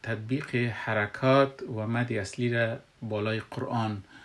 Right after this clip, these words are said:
بالای لغات قرآن در نظر می‌گیریم. در درس دهم ما حرکات دیدیم که گفتیم که دمه و فتحه و کسره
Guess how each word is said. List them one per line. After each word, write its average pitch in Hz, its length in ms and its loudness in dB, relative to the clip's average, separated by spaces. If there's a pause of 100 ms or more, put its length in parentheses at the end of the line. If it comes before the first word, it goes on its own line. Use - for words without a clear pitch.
(260)
بالای 120 260 4
لغات 117 460 0
قرآن 117 420 -2
در 101 100 -4
نظر 101 320 0
می‌گیریم. 143 480 2 (680)
در 110 140 0
درس 120 400 4 (500)
دهم 107 600 2
ما 110 420 -2
حرکات 123 680 -2 (320)
دیدیم 135 460 2
که 131 380 4
گفتیم 107 420 -4
که 101 240 -4 (540)
دمه 110 300 4
و 107 180 4
فتحه - 540 -6
و 110 200 -2
کسره 107 600 -2